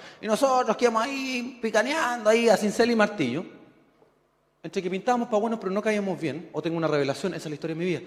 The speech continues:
Eh, eh, que, claro, que está el potencial, pero como que no haya, caía bien, así como que no le cuadra, que este niño le falta, ese le falta eso, no es como yo quiero. No es que le falte, es que no es como yo quiero.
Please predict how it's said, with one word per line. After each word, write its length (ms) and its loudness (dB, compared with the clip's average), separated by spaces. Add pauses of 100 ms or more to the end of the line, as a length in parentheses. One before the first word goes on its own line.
(260)
Eh, 640 8 (260)
eh, 140 8
que, 160 -2
claro, 240 10
que 80 8
está 140 6
el 100 4
potencial, 360 4
pero 80 4
como 140 0
que 60 -6
no 80 -4
haya, 260 -4
caía 240 -4
bien, 340 -8
así 120 -6
como 140 -6
que 60 -8
no 80 -6
le 140 -6
cuadra, 480 -2
que 80 -6
este 140 -8
niño 400 -6
le 100 -2
falta, 400 2
ese 180 0
le 100 -2
falta 360 2
eso, 180 0
no 80 -2
es 100 -6
como 200 -6
yo 120 -2
quiero. 260 -6 (760)
No 80 -8
es 60 -10
que 80 -8
le 80 -6
falte, 320 -14 (260)
es 80 -20
que 100 -8
no 60 -6
es 60 -16
como 180 -10
yo 80 -6
quiero. 180 -12